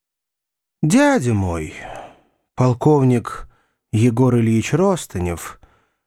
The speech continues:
выйдя в отставку, переселился в перешедшее к нему по наследству село Степанчиково и зажил в нем так, как будто всю жизнь свою был коренным, не выезжавшим из своих владений помещиком.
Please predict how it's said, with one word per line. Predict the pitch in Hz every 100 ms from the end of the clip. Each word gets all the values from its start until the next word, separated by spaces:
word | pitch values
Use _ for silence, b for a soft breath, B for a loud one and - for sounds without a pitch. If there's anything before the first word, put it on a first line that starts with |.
| _ _ _
выйдя | 156 233 214 226
в |
отставку, | 220 - - 277 - 254
переселился | - 208 196 - 214 233 220 208
в | 196
перешедшее | 180 165 - 175 - 156
к | 139
нему | 156 165
по | -
наследству | 139 135 - 156 147 - 127
село | - 135
Степанчиково | 131 - 156 - 240 208 - - - 82 80 b b b b b _ -
и |
зажил | 156 135 226 233 190 175
в |
нем | 165 165 143
так, | - 240 233
как | - 180
будто | 170 185 - 175
всю | - - - 285 247
жизнь | 208 208 160 120
свою | 110 127 117 117
был | 113 131
коренным, | - 98 98 95 101 156 180 160 113 B B B -
не | 120
выезжавшим | 113 113 107 87 120 156 - 127 113
из | 98
своих | - 104 107 -
владений | 101 90 120 113 101
помещиком. | 104 90 85 62 - - - - - -